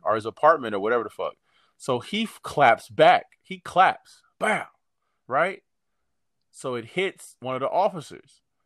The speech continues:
Then all the officers let fire, and she gets hit with, uh, eight shots, dead in her bed. Now the boyfriend is in jail. Well, he's out on bail, uh, but he's getting charged for, um, attempted murder of a police officer.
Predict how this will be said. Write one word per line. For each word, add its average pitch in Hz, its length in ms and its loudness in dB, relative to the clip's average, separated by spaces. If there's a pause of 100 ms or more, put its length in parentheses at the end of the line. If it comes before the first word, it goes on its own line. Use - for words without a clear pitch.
(460)
Then 117 140 -12 (100)
all 156 260 4
the 151 100 -2
officers 117 600 -4
let 104 300 -10
fire, 127 380 -2 (360)
and 113 120 -16
she 127 180 -16
gets 113 240 -12
hit 113 200 -6
with, 87 240 -12
uh, 92 140 -8
eight 110 180 -8
shots, - 540 -4 (400)
dead 110 180 -4
in 101 80 -8
her 101 100 -6
bed. 90 380 -8
Now 107 280 0
the 101 80 -4
boyfriend 95 800 -6
is 107 160 -16
in 90 140 -12
jail. 95 300 -4
Well, 90 120 -6
he's 98 100 -10
out 110 200 4
on 98 180 -2
bail, 87 440 -4 (800)
uh, 92 360 -6
but 90 180 -12
he's 95 140 -10
getting 92 260 -8
charged 107 560 2
for, 87 680 -6
um, 87 300 -8
attempted 92 420 -10
murder 92 360 -2
of 85 200 -12
a 85 40 -14
police 98 260 -12
officer. 78 360 -12